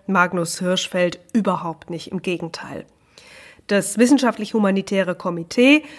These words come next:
richtete sich, ähm, vorrangig an bekannte Persönlichkeiten des öffentlichen Lebens und auch an Wissenschaftler, sehr wenige Wissenschaftlerinnen.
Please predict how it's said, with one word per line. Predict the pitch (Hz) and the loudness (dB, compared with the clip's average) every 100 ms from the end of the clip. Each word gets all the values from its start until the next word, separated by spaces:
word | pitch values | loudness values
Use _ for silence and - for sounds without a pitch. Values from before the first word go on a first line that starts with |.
| - _ - | -20 _ 2
richtete | 240 247 233 233 202 | 2 2 -2 0 -2
sich, | 196 196 196 - | 0 -2 -2 -8
ähm, | 190 190 - | -8 -8 -6
vorrangig | - 220 196 190 180 - | 2 4 4 0 -2 -6
an | |
bekannte | 185 180 185 175 | -6 -8 -8 -8
Persönlichkeiten | 160 175 208 262 247 240 - 220 208 208 208 | -8 -6 2 6 6 4 2 2 4 2 0
des | 190 - | 0 -4
öffentlichen | 165 175 175 165 190 | -10 -10 -12 -8 -2
Lebens | 214 233 226 220 | 2 2 2 -4
und | - 185 - | -8 -10 -6
auch | 160 | -8
an | - 170 | -8 -8
Wissenschaftler, | 170 247 254 - 254 - 247 240 247 - - _ | -6 -2 -2 2 0 2 2 4 2 -4 -20 _
sehr | 190 208 208 | 0 2 4
wenige | 196 185 185 180 | 2 0 -2 -6
Wissenschaftlerinnen. | 175 180 190 - 185 180 226 285 302 320 | -8 -10 -12 -10 -8 2 6 6 6 4